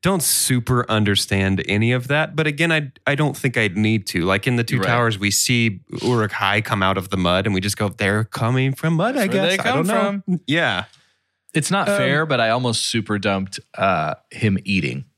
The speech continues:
Speaker 2: so t-,
Speaker 3: Dude,
Speaker 2: so
Speaker 3: I was
Speaker 2: much.
Speaker 3: gonna, I was gonna say
Speaker 1: Yeah.
Speaker 3: we got
Speaker 2: And
Speaker 3: our
Speaker 2: I'm in
Speaker 3: gross
Speaker 2: a,
Speaker 3: eating scene. It
Speaker 2: and
Speaker 3: is Lord
Speaker 2: I'm
Speaker 3: of
Speaker 2: in
Speaker 3: the
Speaker 2: an
Speaker 3: Rings.
Speaker 2: imax too, guys, and I'm just
Speaker 3: Oh,
Speaker 2: like,
Speaker 3: yeah.
Speaker 1: Ooh.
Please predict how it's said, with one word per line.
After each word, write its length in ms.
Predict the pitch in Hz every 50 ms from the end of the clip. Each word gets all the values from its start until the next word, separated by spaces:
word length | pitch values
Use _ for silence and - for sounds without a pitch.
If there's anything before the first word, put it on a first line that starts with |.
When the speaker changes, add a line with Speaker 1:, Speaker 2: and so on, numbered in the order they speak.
| _ _
Speaker 2:
so 320 | - - - 98 101 -
t-, 100 | - -
Speaker 3:
Dude, 160 | - 180 196 185
Speaker 2:
so 60 | 165
Speaker 3:
I 100 | 156 170
was 120 | 185 190 170
Speaker 2:
much. 80 | 156
Speaker 3:
gonna, 240 | - 180 185 190 - - -
I 100 | 180 180
was 120 | 185 165
gonna 160 | - 208 214 202
say 160 | - - 254
Speaker 1:
Yeah. 140 | 262 - 190
Speaker 3:
we 60 | 185 170
got 240 | 143 165 165 170
Speaker 2:
And 80 | - -
Speaker 3:
our 60 | 156
Speaker 2:
I'm 100 | 190 208
in 60 | -
Speaker 3:
gross 200 | - 185 165 143
Speaker 2:
a, 40 | 170
Speaker 3:
eating 260 | 170 202 277 320 285
scene. 300 | 160 - - 120 113 110 123
It 60 | 139
Speaker 2:
and 80 | 151 196
Speaker 3:
is 80 | - -
Lord 60 | - - 147
Speaker 2:
I'm 60 | 175
Speaker 3:
of 40 | 180 180
Speaker 2:
in 80 | 170
Speaker 3:
the 60 | 156
Speaker 2:
an 60 | 147 - -
Speaker 3:
Rings. 220 | - 110 131 165 160
Speaker 2:
imax 360 | 95 58 - - - - -
too, 200 | - - 120 110 98
guys, 360 | 92 87 85 90 95 - -
and 100 | 101 110
I'm 120 | 113 120 120
just 120 | - 135
Speaker 3:
Oh, 100 | 127 120
Speaker 2:
like, 180 | 117 113 110 107
Speaker 3:
yeah. 80 | 113 131
Speaker 1:
Ooh. 280 | 131 107 87 82 -